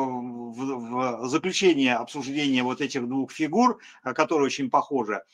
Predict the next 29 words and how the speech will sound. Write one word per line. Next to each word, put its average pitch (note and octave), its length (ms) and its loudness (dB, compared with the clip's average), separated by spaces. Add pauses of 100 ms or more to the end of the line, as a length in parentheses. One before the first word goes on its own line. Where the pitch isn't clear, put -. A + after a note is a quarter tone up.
(160)
вы D3+ 200 2
правильно F3 240 8
с-, - 100 -6
э, B2 300 0
з-, A#2+ 100 -6
э, A#2+ 520 -2
говорили, B2 340 -2
что, B2+ 220 -4
в A#2+ 40 0
общем, A#2+ 220 -4
они, B2 240 2
э, A2 280 -4
прежде C#3 200 -4
всего B2 140 -2
бизнесменами D#3+ 640 2
были, C3+ 280 2
но D#3 360 4
одновременно D3 840 4 (420)
это, E3 280 2
это, E3 340 2
в-, C3 300 -2
кстати, C#3+ 260 -4
в A#2+ 80 -4
Британии, C3+ 640 2
э, B2 500 -2
довольно, B2 560 2 (400)
э, B2 300 2
широко D3 400 2
развито. A2 560 2